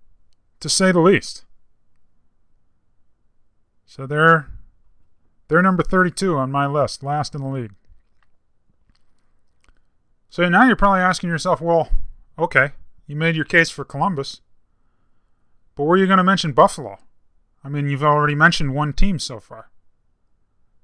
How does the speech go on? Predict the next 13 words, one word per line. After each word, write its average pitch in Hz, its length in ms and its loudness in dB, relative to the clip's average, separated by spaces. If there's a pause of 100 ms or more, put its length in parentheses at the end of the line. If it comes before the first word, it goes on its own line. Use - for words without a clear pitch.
(720)
Well, 156 100 4
I'm 226 80 4
glad 202 240 4
you 208 60 2
asked. 240 400 0 (680)
Right 170 220 2
now, 202 320 6 (560)
let's 151 160 -4
talk 202 240 6
about 127 260 2
Buffalo. 113 400 -10 (1120)
Buffalo's 180 420 2
thirty-one, 190 500 0